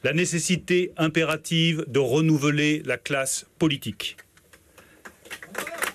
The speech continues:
La volonté de réinventer notre école, la solidarité pour les plus fragiles,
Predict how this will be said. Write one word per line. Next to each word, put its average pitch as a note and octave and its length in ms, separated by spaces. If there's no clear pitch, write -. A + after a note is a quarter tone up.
La D#3+ 100
volonté G#3 720
de E3 60
réinventer G#3 680
notre G#3 220
école, D#3+ 420
la D3 80
solidarité F#3 840
pour B2+ 160
les C3 120
plus D#3+ 160
fragiles, A#2 580